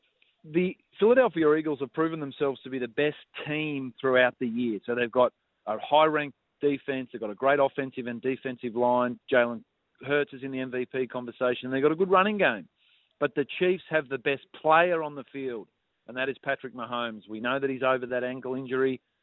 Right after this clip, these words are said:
And like all playoff games, I'm expecting this to be close. And if there's a quarterback in the N F L that I want the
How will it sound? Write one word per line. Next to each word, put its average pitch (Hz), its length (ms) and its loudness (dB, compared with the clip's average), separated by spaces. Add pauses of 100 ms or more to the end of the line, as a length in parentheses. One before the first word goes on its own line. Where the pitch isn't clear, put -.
(320)
And 156 220 0 (720)
like 190 300 4
all 175 180 2
playoff 151 300 2 (100)
games, 139 380 -6 (100)
I'm 131 80 -10
expecting 135 400 -6
this 131 180 -8
to 117 60 -14
be 113 140 -4
close. 143 420 4 (560)
And 127 140 2
if 127 80 0
there's 127 160 4
a 123 60 -2
quarterback 175 580 4
in 165 80 -6
the 160 80 -8
N 156 80 -8
F 147 120 -10
L 147 200 0
that 135 120 0
I 143 120 2
want 139 260 -4
the - 80 -20